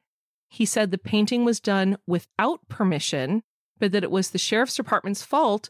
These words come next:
for not stationing a deputy at the scene. Luke Fruya, the vice president of the Cadillac dealership, testified that a couple of days before Bill's death, he told Bill he had accepted a job offer in Dallas and was leaving.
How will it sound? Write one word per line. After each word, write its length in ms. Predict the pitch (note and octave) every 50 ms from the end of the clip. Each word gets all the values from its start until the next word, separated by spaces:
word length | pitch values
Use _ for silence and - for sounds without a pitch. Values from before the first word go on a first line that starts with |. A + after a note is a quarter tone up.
| _ _
for 160 | - G#3+ G#3+
not 220 | G#3 G3 - -
stationing 500 | - - - E3+ E3+ - - F#3+ F3 E3
a 40 | D3+
deputy 540 | D#3 - A3+ C4+ - - G3 D#3 D#3 D#3+ D#3+ - -
at 140 | D#3+ -
the 60 | - D#3
scene. 560 | - - - G#3+ G3+ - - - - D#3 - _ _ _ _ _ _ _ _ _ _ -
Luke 240 | G3+ A3+ D#4+ - -
Fruya, 560 | - - G3+ E3+ D#3 D3 C#3 C3+ D#3 F3+ - - _ _
the 80 | - F#3
vice 240 | G3 G3+ A3 - -
president 440 | - - G#3 F#3+ F#3+ G#3 A#3+ G#3+
of 60 | A#3+ A#3+
the 80 | D4
Cadillac 480 | - - - G#3 F3+ F3 E3 D#3+ E3+ -
dealership, 520 | - D#3+ D#3+ D#3+ D#3 - - D#3+ D3 C#3+ - _ _ _ _ _ -
testified 640 | - - B3 B3+ - - D#4+ - B3 G#3 G3 G3 F#3
that 100 | - E3+
a 40 | F3+
couple 340 | - - G3+ F#3 - A#3+ C4+
of 100 | C4 A3
days 280 | - G3 F3+ F3+ F3
before 340 | - - F3+ - - F3+ F#3
Bill's 320 | F#3+ F#3 A3+ A#3+ C4 A#3+ -
death, 380 | - E3+ D#3 D#3+ D#3+ - _ _ _ _
he 200 | _ - - A3+
told 360 | A3 - C4 C#4+ E4 D4+ - -
Bill 260 | G#3+ F#3 E3+ E3+ F3
he 120 | - -
had 60 | F#3+
accepted 440 | F3+ F3+ - - F#3+ F3+ - - F3+
a 60 | F3
job 340 | E3+ - - G#3+ A#3 B3 A3+
offer 280 | G#3 F3 F3 - - E3
in 140 | E3+ F#3 G3
Dallas 540 | - G3+ A3 A#3+ A#3 F#3+ D#3 E3 E3 - -
and 120 | - F3+ F3
was 160 | E3 - -
leaving. 480 | G3 A3+ A3+ G#3 F#3 A2 - - C#3+